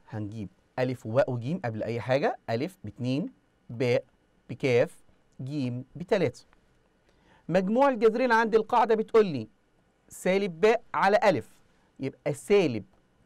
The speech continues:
كاف على ألف اللي هي باتنين.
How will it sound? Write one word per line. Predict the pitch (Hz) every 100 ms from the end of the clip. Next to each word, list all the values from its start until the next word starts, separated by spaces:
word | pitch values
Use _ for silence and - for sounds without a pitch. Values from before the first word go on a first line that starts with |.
| -
كاف | 202 208 196 220 - _ _ -
على | 151 170 165 175 - _ _ -
ألف | 160 147 147 -
اللي | 95 98
هي | 127
باتنين. | 165 208 233 143